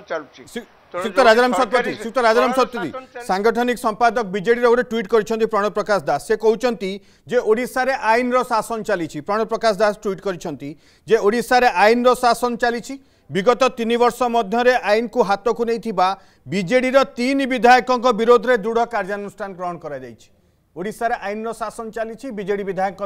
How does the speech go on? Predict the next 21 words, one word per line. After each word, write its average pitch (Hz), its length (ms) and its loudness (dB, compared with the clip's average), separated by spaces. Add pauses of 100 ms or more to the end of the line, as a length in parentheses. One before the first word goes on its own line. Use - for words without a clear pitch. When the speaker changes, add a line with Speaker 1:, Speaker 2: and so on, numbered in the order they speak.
Speaker 2:
ବିରୁଦ୍ଧରେ 185 340 -8 (300)
ଦୃଢ଼ 165 140 -2 (100)
କାର୍ଯ୍ୟାନୁଷ୍ଠାନ 160 480 -8
ଗ୍ରହଣ 139 240 -8
କରାଯାଇଛି। 120 400 -12
ଶ୍ରୀଯୁକ୍ତ 196 220 -10 (100)
ଶତପଥୀ, 143 400 -10 (240)
ଶ୍ରୀଯୁକ୍ତ 196 240 -2
ପ୍ରଣବ 196 240 -2
ପ୍ରକାଶ 196 240 -2
ଦାସ 196 160 0
ଏ 196 160 -6
ଟ୍ୱିଟ୍ 160 160 -6
କରୁଛନ୍ତି। 104 400 -16 (2000)
Speaker 1:
ଆଜ୍ଞା, 247 200 -14 (1300)
ନାଇଁ, 311 180 -10
ନାଇଁ, 311 140 -10
ନାଇଁ, 202 180 -14
ଭ-, 147 160 -10
ଭଲ 226 300 -4
କଥା। 262 260 -10